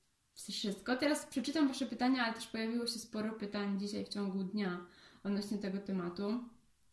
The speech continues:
Ja zobaczę sobie, bo chyba się pojawiły, chyba mogę je tutaj odczytać. Jeżeli macie jakieś pytania, to, e, zadawajcie je śmiało teraz.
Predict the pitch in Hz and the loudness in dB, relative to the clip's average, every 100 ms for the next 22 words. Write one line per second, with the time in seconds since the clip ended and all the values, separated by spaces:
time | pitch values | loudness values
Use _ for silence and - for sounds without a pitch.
0 | - 233 233 220 277 254 226 208 196 214 | 0 0 2 2 2 0 0 0 0 0
1 | 247 247 208 208 202 202 214 208 202 196 | 0 0 -2 -2 -2 -2 0 0 0 -2
2 | 202 - 233 202 196 190 185 196 196 190 | -4 -6 -4 0 0 0 -2 -4 -6 -8
3 | 185 - - 185 247 - - _ - - | -8 -12 -6 -4 -4 -8 -16 _ -20 -20
4 | - - 220 247 285 330 302 - - 240 | -14 -4 4 8 10 8 4 0 -2 0
5 | 196 190 226 339 330 - _ 240 233 226 | 2 2 4 2 -2 -14 _ -4 -2 -2
6 | 226 226 226 226 - 208 208 202 202 196 | -2 -2 -4 -4 -2 -2 0 0 -2 -2
7 | 196 196 - 240 233 226 226 240 240 208 | -2 -4 0 2 2 0 0 0 0 0
8 | 214 220 214 214 233 190 262 - | 0 0 0 0 0 0 -2 -6